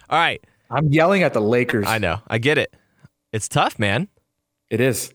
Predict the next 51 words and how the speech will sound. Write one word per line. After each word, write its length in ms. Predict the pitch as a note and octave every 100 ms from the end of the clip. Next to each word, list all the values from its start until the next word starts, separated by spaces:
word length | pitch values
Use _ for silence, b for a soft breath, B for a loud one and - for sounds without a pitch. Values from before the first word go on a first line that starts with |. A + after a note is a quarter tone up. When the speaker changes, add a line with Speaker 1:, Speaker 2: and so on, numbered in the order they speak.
| -
Speaker 1:
I 80 | C3+
can't 280 | - F#3 F3
believe 320 | E3 F#3+ F3
the 80 | D3
Lakers 400 | D#3 D3+ D3 D3
added 200 | D3+ C#3+
LeBron 320 | C#3 D#3 D3+
and 100 | C3
got 160 | C3+ D3+
worse. 380 | D#3 A2 - -
<laughs> 60 | _ _ _ _ _
Speaker 2:
This 240 | D3+ D3 F3+
isn't 240 | F3+ F#3
what 160 | D3 C3
you 60 | C3+
promised 540 | B2 A#2 A#2+ G#2 -
me, 100 | G2
Jordan. 380 | - F#2+ F2 F2 B
This 160 | A#2+ -
is 100 | A#2+
not 360 | C#3 D3+ A3 E3
Speaker 1:
No. 20 |
Speaker 2:
what 100 | E3+
you 160 | C#3+
promised 420 | D3+ D3 C3 B2+ C3
me 220 | B2 A#2 B B -
on 320 | A#2+ A2+ G2+ - -
that, 360 | A2+ G2 -
that 380 | C3+ A2+ - B2
beautiful 320 | D3 F#3 G3
Sunday 440 | F3+ - G3 F#3+ F3+
afternoon 400 | E3 E3 D#3 D3
in 100 | C#3
July. 400 | C#3 A#2 G#2 G2+
Speaker 1:
You 80 | C#3
know 100 | G3
what 100 | G3+
I 60 | G3
Speaker 2:
You're 80 | A#2
like, 140 | -
Speaker 1:
pictured, 160 | B2+ G3+
Speaker 2:
"We've 100 | G3+
got 160 | A3+
Speaker 1:
Alex? 140 | G#3 E3
Speaker 2:
LeBron 260 | F3 D#3
James." 560 | C3 C3+ A2+ G2 - - -
Speaker 1:
I 80 |
pictured 560 | C#3 G3 F3+ F3+ E3 C#3 - -
LeBron 400 | C3+ D#3 F#3 F3+
James 680 | C#3 D3+ C#3 C3 B2+ - - _ _ _ _ _ _ _ _
winning 480 | C3+ E3 D#3 D3 C#3